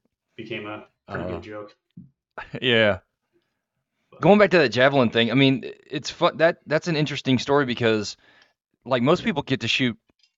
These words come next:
Speaker 1: don't get, ever get to shoot a javelin in their life, let alone,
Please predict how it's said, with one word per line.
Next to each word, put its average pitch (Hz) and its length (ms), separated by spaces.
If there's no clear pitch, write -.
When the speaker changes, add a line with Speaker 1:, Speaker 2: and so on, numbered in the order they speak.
Speaker 1:
don't 151 260
get, 139 140
ever 160 220
get 113 140
to 107 60
shoot 117 160
a 95 60
javelin 95 380
in 101 80
their 92 120
life, 98 440
let 139 160
alone, 123 520